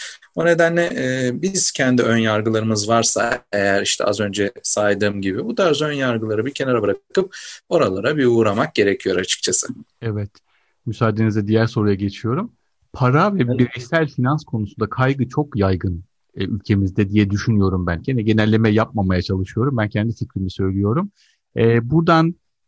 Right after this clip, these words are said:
Speaker 2: e, herhalde anksiyete kavramını birazcık a-, açıklamak gerekecek ve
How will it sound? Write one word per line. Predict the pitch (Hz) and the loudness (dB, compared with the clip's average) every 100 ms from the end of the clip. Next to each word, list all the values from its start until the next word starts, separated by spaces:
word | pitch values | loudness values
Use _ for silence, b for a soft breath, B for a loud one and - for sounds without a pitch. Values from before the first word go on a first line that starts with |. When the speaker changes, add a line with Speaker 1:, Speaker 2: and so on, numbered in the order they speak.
| - | -2
Speaker 2:
e, | 110 110 113 113 117 117 - _ - | 2 4 4 4 4 0 -4 _ -8
herhalde | 113 175 196 143 127 127 - - | 0 4 4 4 4 4 2 2
anksiyete | 131 127 - 135 131 160 | 2 2 4 2 4 0
kavramını | 135 113 110 117 117 | 2 4 6 4 4
birazcık | 120 107 - | 2 2 -2
a-, | - - | -8 -6
açıklamak | 127 - 117 110 110 | -6 0 2 2 2
gerekecek | 110 95 90 101 | 2 2 2 -2
ve | 101 | 0